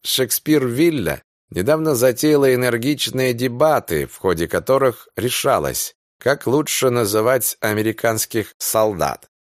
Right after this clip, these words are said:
Сэмми или сражающиеся христиане. От этого известия у Энтони пропал дар речи. Уронив газету, он зевнул и пустил свои мысли в свободный полет.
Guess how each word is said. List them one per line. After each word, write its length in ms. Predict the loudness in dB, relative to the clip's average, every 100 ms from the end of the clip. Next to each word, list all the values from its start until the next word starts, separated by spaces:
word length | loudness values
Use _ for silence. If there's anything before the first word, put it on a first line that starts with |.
| _
Сэмми 800 | -4 0 2 2 0 0 -2 -2
или 360 | -2 0 0 -2
сражающиеся 1300 | -4 0 0 2 2 2 0 -4 -2 -2 -2 0 -2
христиане. 880 | -2 -4 -2 -2 0 0 0 -6 -12 _ _ _ _ _
От 180 | -6 0
этого 340 | 2 4 4
известия 640 | 2 2 2 2 2 2 0 0
у 140 | -2 -2 0
Энтони 640 | 0 0 -2 0 0 -2
пропал 540 | -2 -4 0 2 2
дар 360 | 2 2 0 0 _
речи. 540 | -2 0 0 -2 -6 -10 _ _ _ _ _
Уронив 460 | 0 2 2 0 2
газету, 720 | 2 4 2 2 0 -2 _
он 200 | 0 0
зевнул 640 | 0 -2 -2 -2 -2 -2 -8 _ -8
и 100 | -4
пустил 420 | 0 0 2 2
свои 360 | 2 2 2 2
мысли 480 | 0 0 0 -2
в 100 | -2
свободный 600 | -2 0 -2 -2 -2 -4
полет. 500 | -4 -4 -4 -6 -10